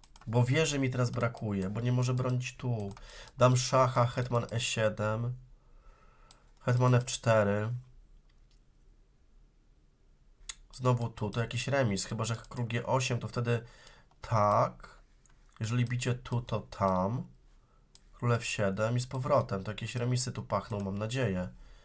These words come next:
E, więcej niż remis nie mogę uzyskać chyba w tej pozycji.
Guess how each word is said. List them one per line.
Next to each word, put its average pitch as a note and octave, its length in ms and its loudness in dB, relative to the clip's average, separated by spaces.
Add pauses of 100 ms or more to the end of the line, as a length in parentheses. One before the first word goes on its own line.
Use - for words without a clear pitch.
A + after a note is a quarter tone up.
(760)
E, G#2+ 320 2
więcej B2+ 260 0
niż B2+ 180 -2
remis C3 280 -2
nie B2 80 0
mogę B2+ 220 0
uzyskać G2 440 -6
chyba G2+ 200 -4
w F#2 40 -8
tej G2 120 -4
pozycji. G2+ 680 -6